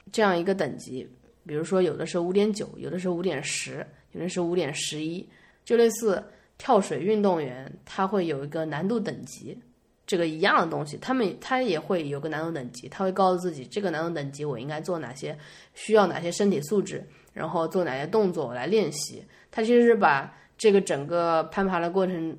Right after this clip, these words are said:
拆解成很细的、很细的每一步，然后自己在锻炼和那个实践的。他，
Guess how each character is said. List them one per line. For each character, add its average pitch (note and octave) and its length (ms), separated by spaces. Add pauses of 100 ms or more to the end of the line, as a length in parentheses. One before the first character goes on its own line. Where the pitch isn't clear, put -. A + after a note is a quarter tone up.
(680)
拆 A3+ 220
解 F#3+ 140
成 D3+ 220
很 D3+ 200
细 G3+ 260
的、 - 180
很 D3 220
细 F#3+ 140
的 - 240 (300)
每 C#3 180
一 D3+ 40
步， F#3 320 (320)
然 - 140
后 E3 320
自 F3+ 200
己 C3 340
在 E3+ 120
锻 F3 280
炼 C#3+ 240 (920)
和 E3+ 420
那 E3+ 200
个 D#3 140
实 - 200
践 E3+ 260
的。 - 120 (560)
他， A#3+ 200